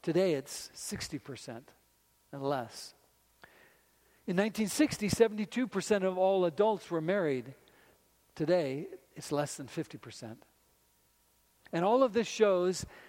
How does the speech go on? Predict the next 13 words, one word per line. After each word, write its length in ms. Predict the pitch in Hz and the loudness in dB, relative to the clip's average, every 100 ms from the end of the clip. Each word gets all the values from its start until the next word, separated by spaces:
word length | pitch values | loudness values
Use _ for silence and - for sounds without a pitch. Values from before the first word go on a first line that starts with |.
| - - _ _ _ | -20 -20 _ _ _
what 440 | 240 180 190 202 | -8 2 2 2
we 140 | 185 208 | -2 -4
could 140 | 165 | -2
call 280 | - 220 208 | 2 4 4
an 180 | 208 190 | 2 0
increasing 800 | 190 180 - 262 240 226 196 170 - | -2 -2 2 4 4 -2 -4 -6 -2
pessimism 880 | 247 240 - 170 151 131 175 190 180 - - _ _ _ _ _ _ | 0 0 -2 0 -2 0 -4 -4 -10 -20 -20 _ _ _ _ _ _
about 360 | 160 170 175 175 | 0 2 2 0
marriage 640 | 175 220 175 185 151 - - _ | 0 2 2 0 -4 -16 -20 _
in 120 | 175 | -2
our 140 | 180 196 | -2 -2
culture. 520 | - 220 - 139 107 _ _ _ _ _ _ _ _ _ _ _ _ _ _ _ - | 0 0 0 -10 -12 _ _ _ _ _ _ _ _ _ _ _ _ _ _ _ 0
Traditionally, 680 | 202 262 226 202 185 220 | 0 0 0 2 2 2